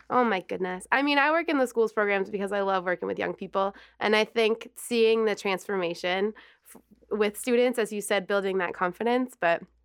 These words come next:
my most favorite part is working with students. And, and by, you know, a two-month summer with us, if by the end of the summer I've seen students cook a meal from scratch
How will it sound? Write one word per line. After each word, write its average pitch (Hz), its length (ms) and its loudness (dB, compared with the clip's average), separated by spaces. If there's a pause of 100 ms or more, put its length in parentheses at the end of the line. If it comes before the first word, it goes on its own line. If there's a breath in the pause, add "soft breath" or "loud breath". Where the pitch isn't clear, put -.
(340)
my 226 160 2
most 247 220 2
favorite 208 240 0
part 202 180 0
is 190 120 -6
working 190 240 -2
with 180 100 -6
students. 180 500 -6
And, 190 280 0 (100)
and 196 220 0
by, 202 360 2 (120)
you 226 160 2
know, 196 320 0 (240)
a 202 100 0 (160)
two-month 254 460 2
summer 214 260 2
with 208 180 0
us, 190 300 2
if 190 100 -8
by 214 140 2
the 202 100 2
end 208 140 2
of 226 80 0
the 220 80 2
summer 202 380 2 (260 loud breath)
I've 208 140 2
seen 220 180 -2
students 208 480 -2
cook 226 240 -2
a 220 60 4
meal 208 260 2
from 202 160 -4
scratch 185 560 0